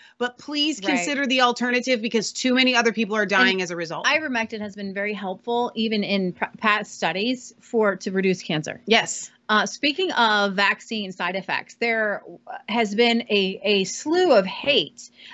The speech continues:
Speaker 2: against people who have been vaccine injured. And
Speaker 1: Mm-hmm.
Speaker 2: one woman in particular came out with the big, with shakes and, um,
Speaker 1: They said she was faking
Speaker 2: Alex
Speaker 1: it.
Speaker 2: Bernstein, a, um, kind of a
Speaker 1: Mainstream?
Speaker 2: anti, anti-vaccine,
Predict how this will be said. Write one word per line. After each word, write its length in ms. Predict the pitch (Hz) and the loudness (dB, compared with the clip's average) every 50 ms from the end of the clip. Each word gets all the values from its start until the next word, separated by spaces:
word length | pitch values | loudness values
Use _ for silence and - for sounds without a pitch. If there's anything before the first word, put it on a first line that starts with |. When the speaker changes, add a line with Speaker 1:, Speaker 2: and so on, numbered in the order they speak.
| - - - | -6 0 2
Speaker 2:
against 540 | 233 240 202 240 233 220 214 - - _ | 2 2 4 2 2 2 0 -2 -6 _
people 340 | - 269 262 247 269 254 226 | -4 -2 -2 0 2 0 0
who 300 | 214 - 233 220 214 208 | 0 0 2 2 2 2
have 240 | 202 208 208 208 190 | 2 2 0 0 0
been 160 | 202 196 190 | 0 0 2
vaccine 460 | 180 185 180 196 - - - 233 214 | 2 2 2 0 -2 -4 -4 -4 -4
injured. 480 | - 180 180 190 202 - 254 269 277 269 | -4 -4 -4 -4 -4 -4 -2 -2 -2 -2
And 160 | - 214 208 175 | -2 0 0 0
Speaker 1:
Mm-hmm. 200 | 175 180 202 202 | 0 -2 0 2
Speaker 2:
one 300 | 233 262 294 302 277 - - | 2 2 4 2 0 -2 -6
woman 300 | 202 202 214 220 208 202 | -4 -2 0 0 0 0
in 140 | 208 220 214 | 0 0 0
particular 480 | 202 208 208 247 247 - 254 220 202 185 | -2 -2 -2 -2 -2 0 0 0 0 0
came 240 | - 220 208 202 | 0 0 2 4
out 180 | 202 196 196 - | 4 2 2 0
with 140 | 196 185 - | -2 -4 -4
the 80 | 190 | -6
big, 260 | 175 165 202 196 - - _ | -2 0 0 0 0 -4 _
with 180 | 196 185 185 | -4 -2 0
shakes 460 | - - - 220 214 214 208 - - 196 | 2 2 4 4 4 4 2 -2 -2 -2
and, 160 | 180 170 156 - - - - - - _ - | -2 -2 -4 -8 -14 -20 -20 -20 -8 _ 2
um, 400 | 220 220 214 202 196 180 175 175 | 2 4 4 4 2 0 -2 -4
Speaker 1:
They 100 | 190 196 | -6 -6
said 200 | - - 208 156 | -4 -6 -6 -6
she 80 | 170 | -6
was 140 | 165 160 - | -10 -10 -8
faking 280 | - - 214 208 180 233 | -4 -2 0 2 2 2
Speaker 2:
Alex 360 | 254 277 302 294 285 285 - | 2 2 0 -2 -2 -4 -6
Speaker 1:
it. 120 | - - 202 | -10 -10 -10
Speaker 2:
Bernstein, 680 | 240 240 262 311 339 - - 240 196 185 180 185 185 | -10 -8 -8 -8 -10 -12 -12 -10 -8 -8 -8 -8 -8
a, 560 | - - 196 190 190 190 185 185 185 185 185 - | -8 -8 -8 -6 -4 -4 -2 -2 -2 -4 -6 -6
um, 520 | - 190 190 175 170 170 170 170 - - - _ _ | -4 -4 -2 -2 0 -2 -2 -4 -8 -12 -18 _ _
kind 220 | - 240 233 220 208 | -2 0 0 2 2
of 180 | 196 180 175 - - | 0 -2 -6 -6 -2
a 320 | 208 196 190 190 180 170 - _ _ _ _ _ _ _ _ | -2 0 0 0 -2 -4 -10 _ _ _ _ _ _ _ _
Speaker 1:
Mainstream? 680 | - 180 233 254 285 294 269 277 247 240 233 277 277 285 254 | 0 2 4 4 4 4 4 4 4 4 2 0 -2 -2 -2
Speaker 2:
anti, 60 | 262 | -2
anti-vaccine, 1400 | 294 330 320 - 320 302 262 240 240 226 208 185 214 208 226 247 247 - - - 226 226 233 226 220 214 208 208 | -2 -4 -4 -6 -4 -2 0 0 0 -2 -4 -4 -2 0 0 0 -2 -6 -12 -10 -8 -6 -6 -6 -6 -6 -8 -10